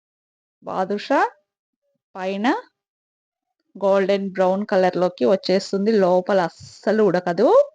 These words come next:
So, దీన్ని సిమ్‌లో పెట్టుకొని చక్కగా అటు ఇటు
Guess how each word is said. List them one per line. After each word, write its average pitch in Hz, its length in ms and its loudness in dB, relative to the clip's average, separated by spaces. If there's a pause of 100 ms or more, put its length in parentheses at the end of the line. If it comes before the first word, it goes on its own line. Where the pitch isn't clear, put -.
(1200)
So, 233 180 -6 (1900)
దీన్ని 202 480 -4 (280)
సిమ్‌లో 202 480 2
పెట్టుకొని 240 540 0 (1040)
చక్కగా - 800 -6 (480)
అటు 202 400 -2
ఇటు 220 340 0